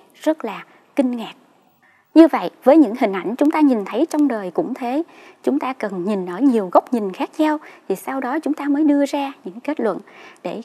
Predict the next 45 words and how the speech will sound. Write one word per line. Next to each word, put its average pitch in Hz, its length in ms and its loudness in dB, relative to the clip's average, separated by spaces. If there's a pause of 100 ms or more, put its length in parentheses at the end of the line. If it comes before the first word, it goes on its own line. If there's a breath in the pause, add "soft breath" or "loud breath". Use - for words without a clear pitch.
(100)
những 196 180 -8
kết - 160 0
luận 180 200 2
của 240 120 4
chúng 285 200 2
ta 294 360 -4
không 320 260 4
đi 302 140 4
vào 208 280 -6
phiến 269 300 2
diện 196 220 -2 (200)
một 196 240 -8
chiều. 180 260 -4 (640)
Và 175 380 -10
không 285 180 0
chỉ 208 180 -2
dừng 185 200 -2
lại 165 200 -14
ở 196 80 -10
đó, 240 320 -8
chúng 294 140 -6
ta 277 180 -8
thấy 285 140 -4
rằng 233 240 -8 (240 loud breath)
trong 311 100 0
cách - 200 -6
nhìn 214 200 2
nhận 185 220 -8
về 185 400 -10
con 269 260 0
người 185 160 -6
cũng 180 180 -8
vậy, 185 260 -8 (240 loud breath)
điều 202 120 -4
này 185 160 -10
được 170 160 -12
thể 202 220 -10
hiện 180 240 -2
qua 262 180 -14
câu 285 180 0
chuyện 180 200 -6
ở 175 320 -14
tòa 185 200 -14
án 233 260 -12
huyện. 180 220 -6